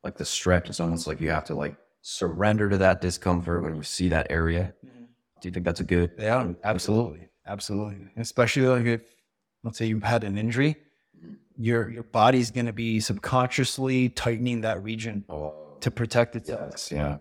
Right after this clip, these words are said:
Speaker 2: Right? Like, I, I have a extremely tight right hip flexor,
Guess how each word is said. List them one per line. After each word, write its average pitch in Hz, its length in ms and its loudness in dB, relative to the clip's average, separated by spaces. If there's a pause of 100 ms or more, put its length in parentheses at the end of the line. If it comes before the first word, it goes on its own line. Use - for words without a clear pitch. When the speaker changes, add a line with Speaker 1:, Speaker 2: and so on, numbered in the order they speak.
(200)
Speaker 2:
Right? 107 260 -4
Like, 110 220 0 (360)
I, 110 220 -12 (160)
I 120 140 2
have 120 160 6
a 113 340 2
extremely 120 540 -6 (240)
tight 117 360 0
right 107 220 0
hip 131 180 -6
flexor, 123 480 -4